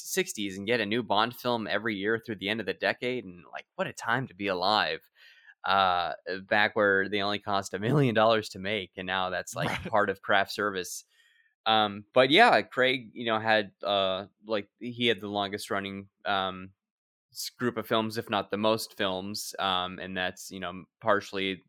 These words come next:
Speaker 1: you know, a pandemic did delay some of this. But, um, yeah, as far as, uh, No Time to Die goes, I was, uh, eagerly anticipating it, and I finally got to see it.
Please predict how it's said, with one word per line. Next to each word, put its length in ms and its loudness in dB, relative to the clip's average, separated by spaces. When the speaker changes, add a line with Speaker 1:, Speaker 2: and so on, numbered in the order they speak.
Speaker 1:
you 100 -8
know, 120 -4
a 80 -6
pandemic 600 -4
did 160 -8
delay 320 -4
some 220 -8
of 100 -10
this. 400 -4
But, 380 6
um, 580 2
yeah, 360 8
as 240 0
far 280 6
as, 180 0
uh, 440 6
No 160 -2
Time 580 -2
to 120 -6
Die 220 4
goes, 580 2
I 640 4
was, 420 0
uh, 360 2
eagerly 420 -4
anticipating 680 -4
it, 180 -6
and 500 -10
I 580 -4
finally 240 -8
got 160 -6
to 80 -16
see 220 -4
it. 180 -6